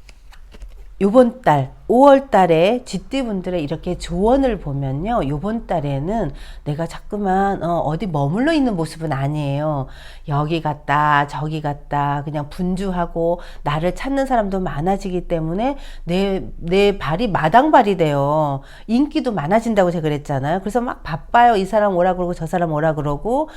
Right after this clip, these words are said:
그리고 하는 사업도 뭔가 이제 점점 성장해 나가는 모습이란 말이에요. 그래서 요번 달, 오월 달,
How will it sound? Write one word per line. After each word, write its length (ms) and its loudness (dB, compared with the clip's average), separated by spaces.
그리고 240 -4
하는 320 0
사업도 560 0
뭔가 440 4
이제 340 2
점점 520 0
성장해 480 0
나가는 480 0
모습이란 580 -4
말이에요. 680 0
그래서 240 -4
요번 340 -4
달, 140 -2
오월 360 2
달, 260 4